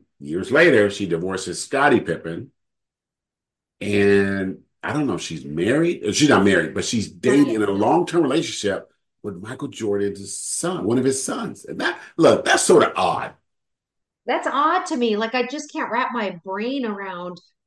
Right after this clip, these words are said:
Speaker 2: how that all happened.
Speaker 1: Right? That's like,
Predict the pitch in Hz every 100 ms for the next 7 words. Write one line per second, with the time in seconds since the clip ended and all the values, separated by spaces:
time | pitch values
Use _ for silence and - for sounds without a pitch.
0 | _ 240 247 220 180 - - _ - 226
1 | 240 - - 208 320 320 202 - _ _
2 | - 90 120 185 - 117 147 - 113 98
3 | 85